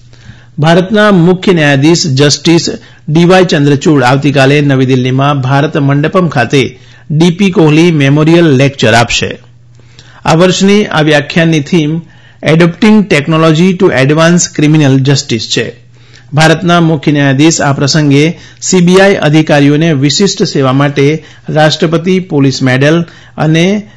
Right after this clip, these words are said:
મેરિટોરિયસ સર્વિસ માટે પોલીસ મેડલ પણ અર્પણ કરશે. અંતમાં મુખ્ય સમાચાર ફરી એકવાર. રાષ્ટ્રપતિ દ્રૌપદી મુર્મુએ આજે પૂર્વ નાયબ પ્રધાનમંત્રી લાલકૃષ્ણ અડવાણીને રાષ્ટ્રના સર્વોચ્ચ નાગરિક પુરસ્કાર ભારત રત્નથી સન્માનિત કર્યા.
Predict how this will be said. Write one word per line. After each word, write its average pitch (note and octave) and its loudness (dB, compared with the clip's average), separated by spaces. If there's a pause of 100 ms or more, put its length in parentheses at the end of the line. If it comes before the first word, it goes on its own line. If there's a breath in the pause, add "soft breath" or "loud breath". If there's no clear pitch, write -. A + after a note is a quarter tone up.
મેરિટોરિયસ F3+ 2
સર્વિસ D3+ -2
માટે D3 0
પોલીસ D3 -4
મેડલ C3 0
પણ C3 -4 (160)
અર્પણ C#3 -8
કરશે. - -8 (480 loud breath)
અંતમાં F3+ 2
મુખ્ય F3+ 2
સમાચાર C#3 0
ફરી A#2+ -4
એકવાર. - -6 (760 soft breath)
રાષ્ટ્રપતિ G3 2
દ્રૌપદી F#3+ 2
મુર્મુએ D#3+ 0
આજે D#3 2
પૂર્વ E3+ 0
નાયબ D#3 2
પ્રધાનમંત્રી D3+ 0
લાલકૃષ્ણ C#3 0
અડવાણીને C3 -2
રાષ્ટ્રના C3+ 0
સર્વોચ્ચ D3 -2
નાગરિક C3 0
પુરસ્કાર C#3 -2
ભારત C#3 0
રત્નથી C#3+ -4
સન્માનિત B2 -4
કર્યા. A2+ -4